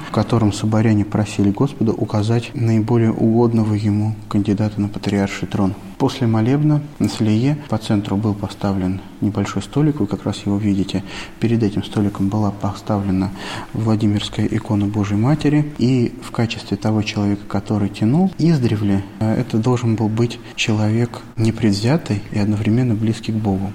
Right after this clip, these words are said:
А близкими к Богу считали людей престарелых, уже в возрасте, как правило, праведников каких-то выбирали, иногда людей, ну, невидящих, либо младенцев. В данном случае был избран преподобный Алексий,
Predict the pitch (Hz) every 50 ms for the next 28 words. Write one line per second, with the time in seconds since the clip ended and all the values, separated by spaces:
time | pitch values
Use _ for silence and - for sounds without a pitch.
0 | - _ - - 107 107 107 107 117 131 123 - - - 110 110 107 117 147 160
1 | 139 - - 101 - - - 107 - 117 110 107 104 104 107 104 107 113 104 104
2 | 107 - 113 104 - - 110 117 139 170 185 175 160 - - 101 98 87 104 107
3 | 110 104 104 113 113 110 101 107 104 101 - - - 104 104 - - - - -
4 | - 113 107 107 104 101 101 98 98 98 101 - - - - - 104 104 104 104
5 | 101 104 107 - - - - - 107 - - - - - 104 101 98 110 107 101
6 | 104 101 98 101 98 101 107 107 107 104 101 107 107 123 131 131 123 120 110 -
7 | - - 110 107 101 104 117 120 120 110 110 110 107 104 113 - - - - -
8 | 110 110 110 110 104 98 - - - - - - - - - 123 147 156 143 123
9 | 123 117 113 101 98 95 90 98 - - 101 - - - 127 139 175 180 147 -
10 | - - 139 - - - 113 113 123 127 - - 123 127 123 120 120 110 107 104
11 | - 113 101 - 107 113 117 123 120 123 117 113 - 113 113 120 113 - - -
12 | - 117 104 95 -